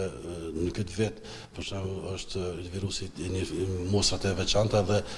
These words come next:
prodhohen bazë të qarkullimit të shtameve apo tipeve të viruset të cilat, sepse gjithmonë, e, viruset tentojnë që me gjetë përshtatshmërinë ose ndryshuar strukturën gjenetike, mutacionet, e, gjenetike, e,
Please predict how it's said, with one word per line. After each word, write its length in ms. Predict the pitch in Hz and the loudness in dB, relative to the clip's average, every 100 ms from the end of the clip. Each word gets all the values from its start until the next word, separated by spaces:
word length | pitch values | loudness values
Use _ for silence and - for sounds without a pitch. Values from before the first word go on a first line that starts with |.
| - | -6
prodhohen 400 | 101 101 120 107 | -4 2 4 4
bazë 260 | 98 135 - | 4 4 4
të 120 | 131 120 | 2 2
qarkullimit 560 | 113 110 107 131 127 123 | 0 0 2 6 4 4
të 220 | 120 120 - - | 2 0 -4 -6
shtameve 540 | - - 127 131 120 113 | -2 2 6 6 4 0
apo 140 | 110 | -2
tipeve 360 | 113 120 - 110 | -2 0 2 2
të 120 | 123 | 2
viruset 360 | 107 113 117 107 | 4 4 4 0
të 60 | - | -2
cilat, 340 | 113 107 104 | -2 0 -2
sepse 300 | 117 113 131 - - - | -2 -2 -2 -4 -12 -10
gjithmonë, 360 | 107 113 117 147 | 0 2 6 6
e, 460 | 143 - 117 117 117 85 110 | 6 2 0 2 0 -2 0
viruset 500 | 110 123 127 131 123 | 2 4 2 0 0
tentojnë 560 | - 107 - 143 135 135 - - - - | 0 -2 8 8 10 4 -2 -8 -10 0
që 200 | 123 117 | 2 4
me 100 | 117 | 4
gjetë 360 | - 127 123 | 4 2 2
përshtatshmërinë 680 | 123 113 110 - 113 127 123 | 0 0 -2 2 4 6 4
ose 160 | 117 117 | 2 2
ndryshuar 460 | 107 110 - 139 | 2 2 2 0
strukturën 380 | 113 107 113 117 | 0 0 2 4
gjenetike, 400 | 107 117 113 113 | 4 2 0 0
mutacionet, 500 | 110 113 107 127 120 110 - - - | 0 0 0 2 0 -2 -10 -16 -8
e, 160 | 107 110 | -2 0
gjenetike, 600 | 98 117 113 113 123 117 | 0 0 0 0 0 2
e, 600 | 113 110 90 110 110 107 | 2 2 0 -2 0 -2